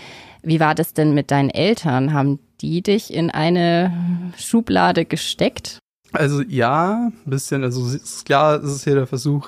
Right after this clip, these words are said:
Speaker 2: gewesen, das noch so in die Jungs-Schublade zu packen. Ähm, ich nenn's mal so, kann man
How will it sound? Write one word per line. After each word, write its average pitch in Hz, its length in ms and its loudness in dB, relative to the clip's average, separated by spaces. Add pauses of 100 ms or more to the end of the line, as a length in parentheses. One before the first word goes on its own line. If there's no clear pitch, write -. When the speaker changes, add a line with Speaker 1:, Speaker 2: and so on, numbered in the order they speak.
Speaker 2:
gewesen, 147 420 0
das 143 220 0
noch 143 220 0
so - 140 -2
in 135 100 2
die 135 60 -4
Jungs-Schublade 151 840 0
zu - 120 -12
packen. 160 580 -4
Ähm, 131 600 0 (200)
ich - 100 -18
nenn's 175 140 2
mal 170 100 4
so, 160 120 4
kann 165 200 0
man 156 360 2